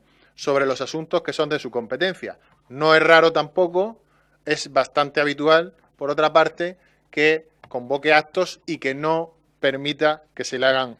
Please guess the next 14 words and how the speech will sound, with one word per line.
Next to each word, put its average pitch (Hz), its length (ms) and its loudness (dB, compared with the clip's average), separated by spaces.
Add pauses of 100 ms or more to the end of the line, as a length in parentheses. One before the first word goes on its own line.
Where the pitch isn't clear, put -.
(120)
preguntas. 101 600 -14 (360)
Yo 147 120 -4
creo, 160 220 6
sinceramente, 151 920 -2 (380)
que 127 120 -8
no 135 120 -2
está 143 300 4
a 143 220 -10
la 120 80 -6
altura 135 560 -2 (180)
del 117 280 -8
cargo 135 440 0
que 113 100 -14
ostenta. - 480 -20